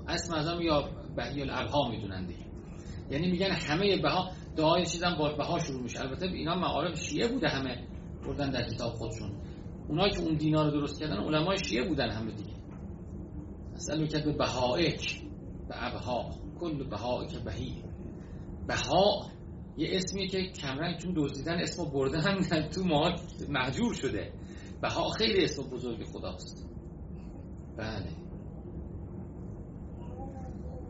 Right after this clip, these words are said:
یعنی عظمت رو با سرور همراه هم کنیم. بله. یک کسی که نهایت قدرت باشه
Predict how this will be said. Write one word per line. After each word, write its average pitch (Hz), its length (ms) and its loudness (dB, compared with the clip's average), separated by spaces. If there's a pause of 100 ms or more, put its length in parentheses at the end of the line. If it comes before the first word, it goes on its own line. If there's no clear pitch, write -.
(260)
یعنی 135 240 0
عظمت 170 680 0
رو 220 380 0 (120)
با 139 160 4
سرور 220 560 2 (560)
همراه 143 400 4
هم 120 180 -2
کنیم. 104 240 -6 (1300)
بله. 101 340 -4 (3000)
یک 151 160 -2
کسی 175 280 -2
که 156 120 0
نهایت 143 640 4 (100)
قدرت 175 380 2
باشه 214 500 0